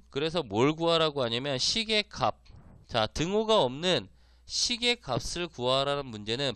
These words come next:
반드시 뭐가 주어지냐면, 등식이 주어지는 거야. 자, 근데 여기서 보면 식의 값이 문자가 몇 개 사용됐어? 두 개.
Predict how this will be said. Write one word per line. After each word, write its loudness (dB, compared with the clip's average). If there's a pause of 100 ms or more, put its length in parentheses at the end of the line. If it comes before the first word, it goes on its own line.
반드시 -4
뭐가 0
주어지냐면, -2
등식이 -8
주어지는 -10
거야. -8 (1600)
자, -2 (280)
근데 2
여기서 2
보면 -4
식의 -4
값이 -2
문자가 -6
몇 -6
개 -6
사용됐어? -8 (1040)
두 4
개. -2